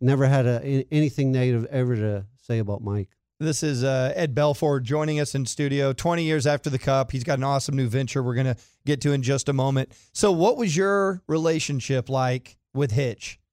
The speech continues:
Speaker 2: Because he, he was a unique individual. You're a unique individual.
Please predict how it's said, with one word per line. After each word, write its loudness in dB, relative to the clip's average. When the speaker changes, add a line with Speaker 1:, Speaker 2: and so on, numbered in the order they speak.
Speaker 2:
Because 0
he, 0
he 0
was 0
a 0
unique -2
individual. 0
You're 2
a -2
unique -2
individual. -2